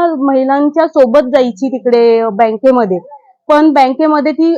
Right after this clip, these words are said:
आतमध्ये कधी प्रवेश तिने केला नाहीये. बँकेमधून जेव्हा महिला, अ, कॅश रूपात घेऊन यायची,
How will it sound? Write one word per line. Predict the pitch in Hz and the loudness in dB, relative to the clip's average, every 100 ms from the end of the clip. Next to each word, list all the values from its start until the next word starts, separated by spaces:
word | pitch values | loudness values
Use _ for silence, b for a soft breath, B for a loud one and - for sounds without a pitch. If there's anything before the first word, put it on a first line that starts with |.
| - | -2
आतमध्ये | 233 233 302 320 349 | -4 0 0 2 2
कधी | 339 311 | 2 2
प्रवेश | 330 320 330 311 | 0 2 2 0
तिने | 311 302 302 | -2 -4 -2
केला | 294 240 | -2 -2
नाहीये. | 233 220 214 220 - | -4 -4 -6 -8 -8
बँकेमधून | 214 240 233 277 294 277 285 294 _ _ | 0 0 2 0 2 2 0 -2 _ _
जेव्हा | 247 269 277 294 294 220 | 0 2 4 0 -2 -4
महिला, | 247 254 262 269 285 302 285 _ _ | -2 0 0 2 0 -2 -10 _ _
अ, | - 233 233 | -8 -4 -4
कॅश | 233 262 285 - | 0 -2 -2 -4
रूपात | 269 285 | -4 -2
घेऊन | 254 247 262 285 | 0 0 2 2
यायची, | 269 220 240 302 | 2 -2 -6 -8